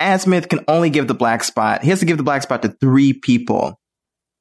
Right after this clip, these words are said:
And, I mean, obviously the officers aren't a part of that. So you have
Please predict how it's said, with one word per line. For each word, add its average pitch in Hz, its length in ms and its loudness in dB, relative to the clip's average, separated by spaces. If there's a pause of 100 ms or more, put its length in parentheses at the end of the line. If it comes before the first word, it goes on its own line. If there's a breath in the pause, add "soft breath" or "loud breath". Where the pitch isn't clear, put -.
And, 120 400 2
I 120 80 -2
mean, 117 140 2
obviously 117 400 0
the 117 120 2
officers 104 640 -2
aren't 107 200 -2 (100)
a - 60 -4
part 110 220 -4
of 92 60 -2
that. 82 260 -2
So 190 100 2
you 214 60 4
have 151 160 -2